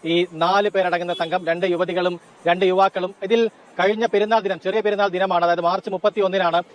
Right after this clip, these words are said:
ഇരിക്കൂർ സ്വദേശിയായ റഫീനയും കണ്ണൂർ സ്വദേശിയായ ജസീനയും വീട്ടിൽ നിന്ന് ഇറങ്ങുന്നത്. അവർ പറഞ്ഞത് പെരുന്നാൾ ആഘോഷിക്കാൻ, ആ, കൂട്ടുകാരുടെ വീട്ടിലേക്ക് പോകുന്നു എന്ന് പറഞ്ഞാണ് ഇരുവരും വീടുകളിൽ നിന്ന് ഇറങ്ങിയത്. അതിനുശേഷം വീട്ടുകാർ ഇവരെ ബന്ധപ്പെട്ട സമയത്തെല്ലാം ഇരുവരും ഇവരുടെ ഫോണുകൾ പരസ്പരം കൈമാറി. ഇവർ ഒന്നിച്ചാണ് ഉണ്ടായത്.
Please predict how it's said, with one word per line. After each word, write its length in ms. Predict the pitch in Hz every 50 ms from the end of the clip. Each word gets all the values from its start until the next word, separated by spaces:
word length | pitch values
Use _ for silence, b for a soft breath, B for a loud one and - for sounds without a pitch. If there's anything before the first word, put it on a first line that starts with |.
| - -
ഇരിക്കൂർ 280 | 175 175 190 - 226 208
സ്വദേശിയായ 440 | 202 185 190 196 - 196 190 190 185
റഫീനയും 540 | 175 160 - 196 196 190 196 190 190 190 185 - - - -
കണ്ണൂർ 180 | 180 175 196 202
സ്വദേശിയായ 380 | - 185 190 190 - 196 185 175
ജസീനയും 540 | 160 180 - - 220 208 208 202 190 160
വീട്ടിൽ 260 | 160 185 196 - 208 208
നിന്ന് 160 | 190 185 175
ഇറങ്ങുന്നത്. 340 | 165 170 175 175 165 165 180
അവർ 60 | 175 -
പറഞ്ഞത് 360 | 180 196 202 202 185 214 - b b b _ -
പെരുന്നാൾ 340 | 180 185 202 208 220 226 214
ആഘോഷിക്കാൻ, 520 | 196 185 - 185 - 196 - 190 190 196 208
ആ, 100 | - 160
കൂട്ടുകാരുടെ 560 | 160 - 175 175 - - 190 190 185 185 180 185
വീട്ടിലേക്ക് 440 | 165 175 - 190 185 185 180 190 -
പോകുന്നു 260 | 165 165 170 185 185
എന്ന് 100 | 180 175
പറഞ്ഞാണ് 360 | 160 156 160 156 160 156 156 170 190
ഇരുവരും 360 | 185 208 214 208 202 180 - b b b b -
വീടുകളിൽ 400 | 170 170 180 196 202 196 196 190
നിന്ന് 140 | 190 180 180
ഇറങ്ങിയത്. 440 | 165 156 165 175 180 165 139 165 185 b b b b -
അതിനുശേഷം 460 | 180 208 220 - 214 196 214 208 208 -
വീട്ടുകാർ 360 | 170 175 190 - 214 220 214 202
ഇവരെ 280 | 190 190 190 190 190 - _ - - 170
ബന്ധപ്പെട്ട 300 | 180 190 208 - 196 202 -
സമയത്തെല്ലാം 460 | 180 170 180 190 - 175 165 170 175 175
ഇരുവരും 340 | 185 175 202 202 196 202 208 - - _ -
ഇവരുടെ 160 | 180 190 208 -
ഫോണുകൾ 380 | - 196 214 233 233 233 233 226 -
പരസ്പരം 340 | 185 175 180 - - 196 196 180
കൈമാറി. 200 | 185 180 175 170
ഇവർ 100 | 165 170
ഒന്നിച്ചാണ് 320 | 175 180 196 - 202 185 185
ഉണ്ടായത്. 300 | 185 196 196 190 185